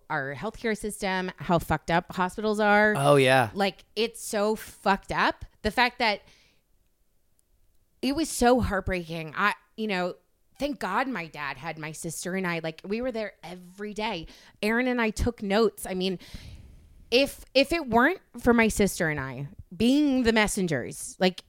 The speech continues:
Speaker 1: he would, he wouldn't have made it a couple days in the,
Speaker 2: Yeah,
Speaker 1: that hospital
Speaker 2: that's
Speaker 1: because,
Speaker 2: insane.
Speaker 1: because nobody's talking to each other. There are fuck ups left and right. No,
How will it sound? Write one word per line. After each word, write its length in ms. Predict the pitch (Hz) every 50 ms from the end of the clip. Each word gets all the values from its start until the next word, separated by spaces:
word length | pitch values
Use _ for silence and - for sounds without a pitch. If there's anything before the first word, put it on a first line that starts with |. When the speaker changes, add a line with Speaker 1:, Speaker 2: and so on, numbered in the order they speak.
| _ _ _ _ - - -
Speaker 1:
he 260 | 185 - - 254 269
would, 180 | 269 269 294 247
he 260 | 262 254 220 269 277
wouldn't 240 | 262 285 262 247 226
have 120 | 208 185
made 240 | 190 202 185 180 175
it 200 | 175 170 160 - _ _ _ _ _ _ -
a 80 | - 170
couple 260 | - 190 175 160 151
days 380 | 135 139 117 78 73 139 - -
in 100 | - 175
the, 100 | 165 156
Speaker 2:
Yeah, 220 | 170 110 107 107
Speaker 1:
that 160 | - 160 165
hospital 360 | 160 160 151 - - 143 139
Speaker 2:
that's 140 | 123 - 196
Speaker 1:
because, 260 | - 233 220 214 190
Speaker 2:
insane. 380 | 123 117 123 123 117 110 104 101 - -
Speaker 1:
because 260 | 214 220 262 220 185
nobody's 640 | 214 214 220 226 220 226 226 226 277 285 311 -
talking 400 | - 240 202 175 165 - 165 160
to 120 | - - 170
each 140 | 160 -
other. 340 | 156 151 151 151 151 160 165 - - - - - - _ _ _ -
There 300 | 190 175 214 214 208 196
are 60 | 185 - - -
fuck 380 | - - - 269 254 254 -
ups 320 | 294 294 285 - - - -
left 300 | 220 214 233 - - -
and 140 | 247 233 214
right. 320 | 180 165 165 165 170 - _ _ _ - - - -
No, 240 | 196 220 254 269 254